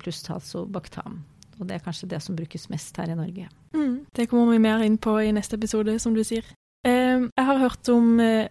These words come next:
Speaker 2: noe som heter glykopeptid, og at de bare har, eh, gram-positiv virkning. Hva kan det være?
Speaker 1: Det stemmer. Glykopeptider er kanskje den andre store gruppen i denne celleveggshemmende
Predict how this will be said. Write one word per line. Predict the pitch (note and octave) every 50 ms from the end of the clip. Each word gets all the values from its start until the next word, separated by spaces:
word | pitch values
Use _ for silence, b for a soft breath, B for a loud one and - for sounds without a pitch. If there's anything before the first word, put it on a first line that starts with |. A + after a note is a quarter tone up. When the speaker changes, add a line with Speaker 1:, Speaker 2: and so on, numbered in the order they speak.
| -
Speaker 2:
noe | A3 A3 A3 G#3+
som | A3+ A3
heter | G#3 - A3+ G3+
glykopeptid, | G#3+ G#3 - - - A#3+ A3+ - A3 G#3 - - D4+ D#4 F#4 B3 G3 F#3 G3 - - - _ -
og | - A#3 A3+
at | A3 -
de | - A3+ A3+
bare | G3 G#3+ G3+ G3+ G3+ G#3+
har, | G#3+ G3+ G3+ G3+ G3+ G3 G3
eh, | G3+ F#3+ F#3+ F#3+ G3 G3 G#3+ G#3+ A3+
gram-positiv | G#3+ - G#3 G3 G3+ G3+ - C4 C#4+ C#4+ - - G3+ F#3+ F#3
virkning. | G3 - - G#3+ G3+ G3+ G#3 G3+ - - _ _ _ -
Hva | G3+ G#3+ G#3+ G#3
kan | - A#3+ A#3+
det | A#3 A#3+ B3
være? | A3 G3 G#3+ - - - _ _ _ _ _ _ _ _ -
Speaker 1:
Det | F#3 F#3 G#3+ A3 A3 A#3 A3+ - -
stemmer. | - - G3+ F#3 - - - - - _ _ _ _ _ _ _ _ -
Glykopeptider | - B3 B3+ - C4+ - C#4+ C4+ - - - C#4 B3+ B3 C4+ C#4+
er | C4+ B3+ C4
kanskje | - C4+ A3+ -
den | - B3+ - A#3+
andre | G#3 F#3+ G#3
store | - - B3 A3 G3 G#3+ G3+
gruppen | A#3 A3+ - - - G#3+ G#3+ A3
i | A3+
denne | A3 G#3 G3+ G#3 -
celleveggshemmende | - B3+ G#3 F#3 E3+ E3 F#3 G3 F3+ F3 D#3+ - - - - - F#3+ F3 F#3 F#3 F3+ F3+ F3+ F#3 F#3 G3 G3 G3+ G3 F3+